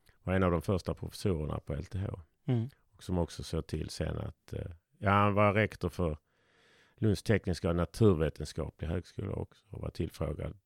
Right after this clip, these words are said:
Speaker 1: två gånger om att bli universitetets rektor, men tackade nej. Det var liksom min mentor och förebild och han trodde på mig redan som student, så att säga.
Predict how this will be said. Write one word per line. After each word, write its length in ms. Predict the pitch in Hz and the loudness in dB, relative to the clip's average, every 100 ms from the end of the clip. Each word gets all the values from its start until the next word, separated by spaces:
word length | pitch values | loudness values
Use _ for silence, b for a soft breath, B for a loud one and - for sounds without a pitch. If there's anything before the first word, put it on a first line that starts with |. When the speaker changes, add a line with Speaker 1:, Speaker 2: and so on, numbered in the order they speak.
| _ | _
Speaker 1:
två 300 | - 117 101 | 0 4 4
gånger 300 | 90 90 85 | 4 2 0
om 100 | 78 | -4
att 180 | 73 - | -6 -6
bli 120 | 85 | -4
universitetets 720 | 78 78 80 - 73 - - | -4 -4 -6 -6 -8 -10 -12
rektor, 340 | - 76 - - | -10 -10 -10 -12
men 200 | 82 87 | -10 -12
tackade 400 | - 78 - - | -10 -10 -8 -8
nej. 280 | - - - _ _ _ _ _ | -8 -10 -14 _ _ _ _ _
Det 60 | - | -4
var 120 | 87 | -2
liksom 260 | 82 - 85 | -2 -2 2
min 260 | 85 80 | 2 2
mentor 420 | 80 80 82 82 69 | 2 0 0 -2 -2
och 80 | |
förebild 580 | - 78 76 - - - | -2 -2 -2 -4 -6 -4
och 80 | 73 | -4
han 300 | 76 78 76 - - | -4 -4 -6 -12 -8
trodde 220 | 82 80 | -4 -4
på 140 | - 80 | -4 -6
mig 200 | 82 78 | -4 -4
redan 280 | 76 78 76 | -4 -4 -6
som 280 | - - - | -8 -12 -14
student, 720 | _ _ - 80 - - - | _ _ -6 -4 -4 -6 -14
så 120 | - | -20
att 40 | - | -20
säga. 200 | _ | _